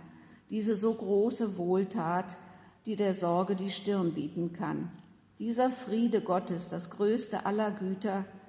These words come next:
übersteigt jeden Verstand, weil die menschliche Vernunft eben nicht begreift, dass er selbst dort existiert,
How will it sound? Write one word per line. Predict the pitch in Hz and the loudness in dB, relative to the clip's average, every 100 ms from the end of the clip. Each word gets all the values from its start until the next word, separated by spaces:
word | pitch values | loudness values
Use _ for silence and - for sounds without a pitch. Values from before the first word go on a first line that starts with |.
| - - | -20 -12
übersteigt | 190 208 202 185 190 - - | -4 -2 -2 0 0 -2 -4
jeden | 180 190 214 | -2 0 0
Verstand, | 202 190 - - 160 185 208 - - - - - | 0 -2 -2 -2 0 0 -2 -4 -18 -20 -20 -12
weil | - 208 | -4 -2
die | 208 | 2
menschliche | 190 170 208 - 226 233 220 | 2 4 2 2 0 0 0
Vernunft | 220 208 208 208 208 - | 2 2 4 2 0 0
eben | 196 190 190 | 0 2 2
nicht | 196 - - | 0 -4 -4
begreift, | 208 - 156 156 180 180 - - - - - - | -4 -2 2 2 2 -2 -6 -10 -14 -16 -18 -8
dass | - 208 | -4 -2
er | - 226 | 0 0
selbst | 190 196 190 - | 2 0 0 -2
dort | 165 180 190 | 2 2 0
existiert, | 190 - 196 196 - 202 208 | -4 -4 -2 -4 -4 -2 -2